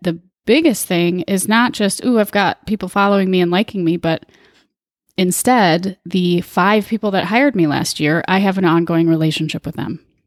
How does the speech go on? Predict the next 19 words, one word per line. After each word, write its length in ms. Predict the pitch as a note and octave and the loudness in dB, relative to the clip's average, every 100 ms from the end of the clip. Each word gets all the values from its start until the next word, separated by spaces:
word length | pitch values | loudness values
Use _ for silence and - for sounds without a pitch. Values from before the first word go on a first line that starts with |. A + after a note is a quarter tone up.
| _ _ _ _ | _ _ _ _
That's 460 | F3 E3+ F3+ F#3 - | -14 -2 0 2 0
the 120 | F#3+ | -2
thing. 280 | - - - _ _ _ _ _ _ - | -2 -4 -6 _ _ _ _ _ _ -2
So 140 | G3 | 0
focus 360 | A#3 B3+ D4 C#4 | 2 2 2 2
on 160 | B3 | 2
the 60 | A3 | 0
people 300 | A3+ A3 G3+ | -4 -4 -2
that 220 | F3 - | 0 -2
are 100 | E3+ | -6
supporting 520 | - D#3+ - F3+ G3 | -6 -8 -4 -2 0
you, 260 | G#3 G#3+ A3 _ _ _ _ _ _ _ | 2 2 0 _ _ _ _ _ _ _
that 140 | E3+ D#3+ | -2 0
are 140 | C#3+ | -2
giving 340 | D#3+ F#3 F#3+ | 0 0 2
you 80 | F#3 | 4
money, 380 | F3+ G3 A3+ A3 _ _ - - _ _ - | 4 4 2 0 _ _ -20 -20 _ _ -4
that 220 | F3 D#3 - | -2 -2 -2
are 460 | D#3 D3+ D3+ D3+ | -2 0 0 -4